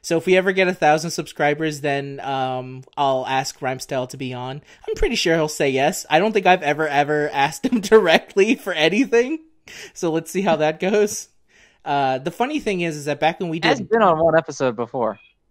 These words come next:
Speaker 1: No, that was back in Modcast days.
Speaker 2: Oh, yeah, it was the Modcast back
Speaker 1: Yeah.
Speaker 2: then, but
Speaker 1: Yeah.
Speaker 2: he was still on it.
Speaker 1: The, see, the difference is, is between me and you is that you were always able to get, like, guests on,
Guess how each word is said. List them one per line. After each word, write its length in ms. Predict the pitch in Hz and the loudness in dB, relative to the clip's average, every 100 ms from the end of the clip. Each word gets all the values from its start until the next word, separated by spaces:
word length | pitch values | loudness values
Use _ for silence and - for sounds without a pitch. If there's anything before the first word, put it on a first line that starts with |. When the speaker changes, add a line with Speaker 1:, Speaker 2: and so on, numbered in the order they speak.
| _ 165 | _ -8
Speaker 1:
No, 340 | 170 180 208 | -4 0 2
that 160 | 156 170 | 2 0
was 100 | 180 | 0
back 220 | 180 180 | -2 -2
in 100 | 151 | -8
Modcast 520 | 127 175 - 107 - | -8 -10 -10 -14 -14
days. 300 | 101 64 160 | -18 -10 0
Speaker 2:
Oh, 40 | 185 | 4
yeah, 200 | 156 120 | 6 4
it 120 | 160 | 2
was 140 | 156 | 0
the 80 | 180 | 2
Modcast 560 | 160 143 131 117 107 - | 4 4 4 0 0 -2
back 200 | 107 120 | -2 -2
Speaker 1:
Yeah. 80 | 92 | -6
Speaker 2:
then, 140 | 101 | -6
but 100 | 101 | -4
Speaker 1:
Yeah. 120 | 147 | -2
Speaker 2:
he 40 | 127 | -2
was 120 | 127 | -4
still 320 | - 131 110 - | -4 -2 -2 -4
on 100 | 98 | -8
it. 140 | 85 - - _ - | -8 -12 -20 _ -8
Speaker 1:
The, 100 | 180 | -4
see, 160 | 220 | -4
the 100 | 185 | -2
difference 400 | 185 214 254 226 | -2 -2 -2 0
is, 220 | 196 180 | 0 0
is 280 | 151 156 135 | -2 -4 -6
between 520 | - 151 - 175 165 | -10 -12 -10 -8 -6
me 180 | 160 185 | -4 -4
and 140 | 165 147 | -4 -4
you 260 | 147 156 | -4 -4
is 240 | 147 139 139 | -4 -6 -4
that 420 | 139 127 127 139 | -4 -4 -8 -10
you 80 | 151 | -4
were 160 | 156 | -4
always 460 | 135 131 143 139 135 | -4 -6 -6 -6 -4
able 240 | 135 143 | -4 -6
to 160 | 139 139 | -10 -8
get, 220 | 139 120 | -6 -6
like, 240 | 117 113 | -8 -12
guests 320 | 123 120 - 165 | -10 -10 -10 -8
on, 340 | 170 190 | -8 -8